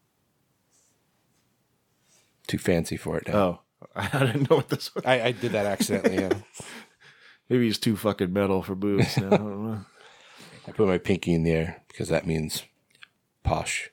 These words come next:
Speaker 2: Yeah.
Speaker 1: fancy.
Speaker 2: I mean, Spyglass. Whereas other movies, Spyglass, 'cause that's kind of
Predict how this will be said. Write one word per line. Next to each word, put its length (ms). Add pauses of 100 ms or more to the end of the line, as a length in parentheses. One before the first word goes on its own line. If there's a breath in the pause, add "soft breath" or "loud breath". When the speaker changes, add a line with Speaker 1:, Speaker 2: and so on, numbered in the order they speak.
(160)
Speaker 2:
Yeah. 240
Speaker 1:
fancy. 440 (1300 soft breath)
Speaker 2:
I 60
mean, 300 (1300)
Spyglass. 640
Whereas 180
other 100
movies, 260
Spyglass, 600
'cause 160
that's 140
kind 200
of 120